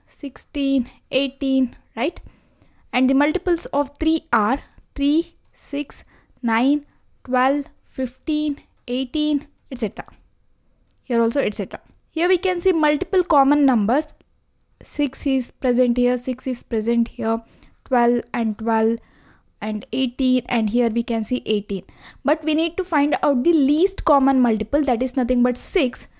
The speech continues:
So the L C M of two and three is nothing but six. Okay, so this is the one way to find out the L C M of two number. And another way is we can continuously divide the given number and we'll get the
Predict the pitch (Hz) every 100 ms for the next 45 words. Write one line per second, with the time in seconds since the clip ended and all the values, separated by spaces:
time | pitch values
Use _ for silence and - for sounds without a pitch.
0 | _ - 311 302 294 - 311 - 381 370
1 | 330 320 - 339 359 - 269 254 254 269
2 | 247 240 226 226 247 508 - _ - 247
3 | 190 - - _ _ _ _ _ _ _
4 | - 294 370 381 311 349 - 349 349 311
5 | 277 294 311 302 311 - 269 254 254 -
6 | 240 240 240 226 240 - 262 240 240 240
7 | - 226 214 202 208 415 - - _ _
8 | - 294 285 - 349 403 453 415 277 330
9 | - 277 359 359 339 349 415 480 392 -
10 | 294 240 254 277 269 269 240 247 247 240
11 | 220 214 226 440 - - _ _ _ _
12 | _ - 294 302 269 330 330 392